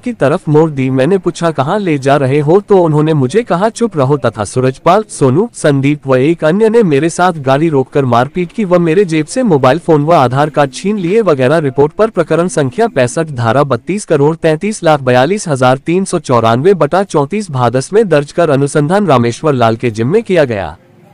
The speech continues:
जिसमें कार्रवाई करते हुए सूरजपाल उर्फ सूरज पुत्र रामनिवास जाति जाट उम्र तेईस साल निवासी पावटा की ढानी पुलिस थाना डीडवाना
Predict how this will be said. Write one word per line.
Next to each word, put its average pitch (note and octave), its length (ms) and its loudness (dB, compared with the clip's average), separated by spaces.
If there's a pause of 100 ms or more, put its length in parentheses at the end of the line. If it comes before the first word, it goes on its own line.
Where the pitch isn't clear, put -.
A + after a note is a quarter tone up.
(380)
जिसमें F#3+ 400 0
कार्रवाई D#3 520 2
करते D#3 300 0
हुए F3+ 240 2
सूरजपाल F3 560 0
उर्फ D#3+ 180 -2
सूरज G#3+ 340 0
पुत्र E3 280 -6
रामनिवास D#3 560 0
जाति D3 300 0
जाट C#3 260 0
उम्र D#3 220 -2
तेईस D3+ 280 -2
साल D#3 240 2
निवासी C3+ 440 -2
पावटा - 380 0
की A3+ 160 -4
ढानी D3+ 320 -2
पुलिस D3+ 380 -2
थाना C3 200 0
डीडवाना A2 540 -4